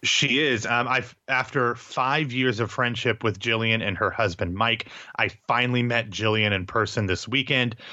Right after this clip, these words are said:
Um, her husband was upstate teaching, uh, but I finally met Jillian, and we talked about, she was, she flew down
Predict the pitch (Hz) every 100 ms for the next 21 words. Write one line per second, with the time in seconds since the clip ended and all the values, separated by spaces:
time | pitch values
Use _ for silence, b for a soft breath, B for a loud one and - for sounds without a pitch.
0 | B B - 113 110 104 101 101 101 107
1 | - - - 101 117 110 107 104 - 110
2 | - 123 107 - - 113 - 104 104 B
3 | B B B - 107 104 113 110 113 156
4 | 147 143 127 120 127 123 120 110 107 127
5 | 131 120 123 110 92 - - 110 131 131
6 | 120 117 117